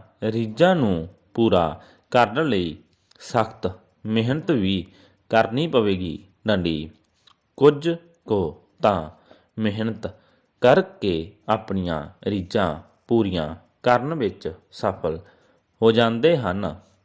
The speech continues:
ਪਰ ਬਹੁਤਿਆਂ ਦੀਆਂ ਰੀਝਾਂ ਮਿਹਨਤ ਨਾ ਕਰਨ ਕਰਕੇ ਜ਼ਿੰਦਗੀ ਦੀ ਦਹਿਲੀਜ਼ ਹੇਠਾਂ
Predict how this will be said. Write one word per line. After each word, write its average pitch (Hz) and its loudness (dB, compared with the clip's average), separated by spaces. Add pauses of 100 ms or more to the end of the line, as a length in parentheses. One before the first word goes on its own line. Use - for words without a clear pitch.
(280)
ਪਰ 92 0 (640)
ਬਹੁਤਿਆਂ 139 0 (300)
ਦੀਆਂ 95 -2 (280)
ਰੀਝਾਂ 95 -2 (540)
ਮਿਹਨਤ 110 -2 (280)
ਨਾ 113 2 (520)
ਕਰਨ 90 0 (300)
ਕਰਕੇ 123 -2 (300)
ਜ਼ਿੰਦਗੀ 120 0
ਦੀ 92 -4 (400)
ਦਹਿਲੀਜ਼ 92 -2 (560)
ਹੇਠਾਂ 101 0